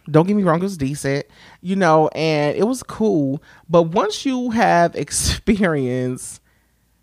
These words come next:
really good dick in all forms of it, you're not gonna wanna go back.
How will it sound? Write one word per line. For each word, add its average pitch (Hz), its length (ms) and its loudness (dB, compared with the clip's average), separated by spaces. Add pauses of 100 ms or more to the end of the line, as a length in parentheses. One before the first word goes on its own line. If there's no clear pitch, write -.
(200)
really 170 480 4
good 208 300 0
dick 226 400 0 (800)
in 165 220 4
all 208 320 6
forms 220 480 2
of 240 180 2
it, - 260 -4 (1120)
you're 202 340 6
not 220 200 4
gonna 160 160 6
wanna 165 180 6
go 120 140 4
back. 107 380 -2